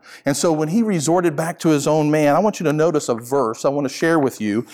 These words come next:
this morning of Romans chapter five, verse twelve. It says, "Therefore, just as sin came into the world through man, and death through sin, and so death spread to all men because all have sinned."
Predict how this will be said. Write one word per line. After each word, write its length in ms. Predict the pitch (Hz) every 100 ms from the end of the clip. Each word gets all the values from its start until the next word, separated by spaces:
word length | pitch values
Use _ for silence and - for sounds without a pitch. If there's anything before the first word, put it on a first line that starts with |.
| - -
this 220 | 139 135
morning 300 | 147 147 139
of 80 | 127
Romans 400 | 127 170 165 165
chapter 320 | - 147 135
five, 400 | 131 139 131 123
verse 200 | 120 120
twelve. 560 | - 120 110 95 95 - _ - -
It 80 | 160
says, 240 | 156 165 147
"Therefore, 480 | 185 208 - 147
just 320 | 143 160 190 160
as 140 | 135
sin 440 | - 190 147 131
came 260 | 143 170 170
into 220 | 175 165
the 100 | 139
world 420 | 139 175 139 127
through 280 | - 143 147
man, 480 | 143 175 117 110 131 - - -
and 240 | 135 127
death 260 | 160 190 -
through 180 | 160
sin, 340 | 139 147 135 135
and 100 | 135
so 180 | 143 131
death 360 | 123 160 156
spread 340 | - - 143 -
to 160 | 98
all 220 | 143 202
men 240 | 160 117 117
because 380 | 123 127 120 -
all 480 | 139 143 143 151 143 - - _ -
have 540 | 123 120 117 117 - -
sinned." 640 | - 107 104 90 80